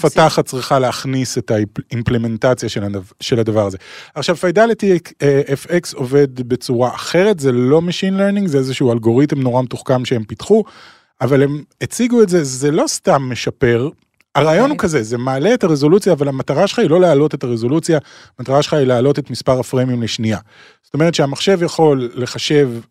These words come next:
Speaker 1: אה, פחות מידע, ואז אתה מגדיל את התמונה,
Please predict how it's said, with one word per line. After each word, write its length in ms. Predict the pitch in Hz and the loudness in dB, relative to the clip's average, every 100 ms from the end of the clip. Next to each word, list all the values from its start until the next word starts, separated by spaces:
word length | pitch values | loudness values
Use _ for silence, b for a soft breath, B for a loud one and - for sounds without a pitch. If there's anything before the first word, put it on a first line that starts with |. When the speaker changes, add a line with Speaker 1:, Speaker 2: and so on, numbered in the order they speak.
| - | -10
Speaker 1:
אה, 300 | 110 104 101 - | -8 -8 -12 -8
פחות 360 | - - 160 - | -8 -2 -2 0
מידע, 420 | 131 117 139 196 269 b b b b - | -2 0 0 0 -2 b b b b 2
ואז 200 | 151 151 | 2 2
אתה 140 | 143 | -4
מגדיל 440 | 123 113 120 190 | -6 -6 2 2
את 100 | 185 | 4
התמונה, 380 | 147 - 156 233 | -2 -4 -2 -2